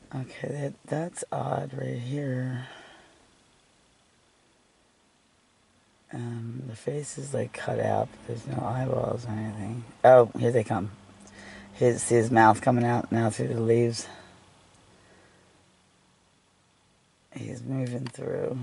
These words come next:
so. And what is that thing in the back? The white thing, this. Looks like, um,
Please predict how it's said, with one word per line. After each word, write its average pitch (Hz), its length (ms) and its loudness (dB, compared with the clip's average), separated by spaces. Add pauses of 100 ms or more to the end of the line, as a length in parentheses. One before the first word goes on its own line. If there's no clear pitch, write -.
so. 117 340 -10 (3750)
And - 180 -20
what 139 120 -20
is 151 240 -20
that 185 220 -16
thing 107 360 -16
in 110 120 -16
the 110 60 -18
back? 107 320 -18
The 127 80 -14
white 147 360 -14 (1200)
thing, 101 300 -18
this. 147 340 -14 (2000)
Looks 135 260 -14
like, 131 220 -10
um, 117 560 -8